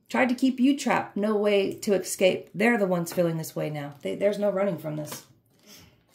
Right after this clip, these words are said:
Somebody wants to get to know you. There's definitely a love interest here that wants to get to know you. Tell me more. You're moving forward. Nobody can stop you. You're,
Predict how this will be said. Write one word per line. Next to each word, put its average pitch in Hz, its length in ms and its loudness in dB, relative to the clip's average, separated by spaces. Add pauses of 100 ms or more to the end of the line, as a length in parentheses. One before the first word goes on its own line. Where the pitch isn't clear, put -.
Somebody 294 300 0
wants 180 200 2
to 185 100 -4
get 170 200 0
to 165 100 -6
know 160 160 2
you. 143 240 0
There's 302 320 2
definitely 233 400 0
a 170 60 0
love 185 220 0
interest 226 360 -6
here 226 160 -2
that 208 100 0
wants 202 180 -4
to 202 80 -8
get 202 180 -4
to 185 100 -8
know 175 180 -2
you. 269 260 -4 (360)
Tell 226 120 -8
me 214 80 -2
more. 202 200 -4 (2250)
You're 285 160 0
moving 190 260 4
forward. 185 380 0 (340)
Nobody 247 280 4
can 196 140 -2
stop 175 340 -2
you. 156 280 -2
You're, 240 300 -2